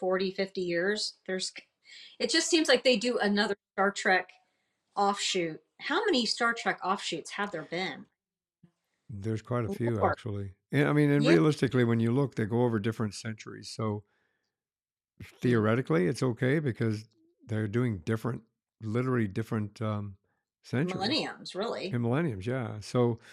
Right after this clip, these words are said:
Speaker 2: it goes over several hundred years, these shows. So I guess from that perspective, it's kind of okay that they continue to do that. Um, I know we're running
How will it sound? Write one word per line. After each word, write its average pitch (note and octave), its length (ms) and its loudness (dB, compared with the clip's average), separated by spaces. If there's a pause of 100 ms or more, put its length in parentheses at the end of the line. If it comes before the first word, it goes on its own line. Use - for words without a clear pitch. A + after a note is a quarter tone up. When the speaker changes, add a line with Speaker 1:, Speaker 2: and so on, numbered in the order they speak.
(280)
Speaker 2:
it C#3+ 120 0
goes C#3 220 4
over A#2+ 380 2 (580)
several C#3 380 0
hundred A2 380 0
years, A2 520 -2 (640)
these A2 220 0
shows. A2 520 -4 (680)
So A2+ 520 2
I B2 120 0
guess B2+ 160 -2
from B2 140 -2
that A#2+ 160 2
perspective, A2 520 -2
it's G2+ 140 -4
kind G#2+ 180 -4
of G#2 80 -2
okay A2+ 300 -2
that G#2 180 -4
they G#2+ 120 -6
continue G#2 460 -8
to G2 60 -18
do G2+ 120 -20
that. G#2+ 180 -16 (640)
Um, B2+ 480 4 (880)
I B2 60 -4
know A#2+ 80 0
we're G#2 120 0
running G#2+ 500 -2